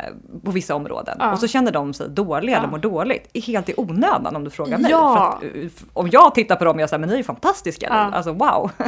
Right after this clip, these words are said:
Speaker 2: Det är exakt
Speaker 1: Så.
Speaker 2: det där, att det, det är precis det där, att det är så många som lyssnar också på den här podden,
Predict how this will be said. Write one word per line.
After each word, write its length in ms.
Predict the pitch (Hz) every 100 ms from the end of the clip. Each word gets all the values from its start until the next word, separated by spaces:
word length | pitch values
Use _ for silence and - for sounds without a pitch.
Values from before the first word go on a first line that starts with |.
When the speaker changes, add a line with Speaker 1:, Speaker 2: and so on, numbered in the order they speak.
| - - -
Speaker 2:
Det 140 | 277 302
är 40 |
exakt 300 | - - 185
Speaker 1:
Så. 80 | -
Speaker 2:
det 60 |
där, 340 | 247 262 190 170
att 220 | 220 226
det, 320 | 233 214 208 208
det 140 | 254
är 40 | 247
precis 600 | - 285 - 269 196 -
det 80 | 214
där, 260 | 226 170
att 300 | - 226 - - - -
det 100 | 247
är 40 |
så 120 | 233
många 640 | 233 254 247 254 233 202 240
som 200 | 214 214
lyssnar 360 | 226 - 254
också 180 | 190 -
på 80 | 180
den 100 | 160
här 140 | -
podden, 460 | 294 226 196 -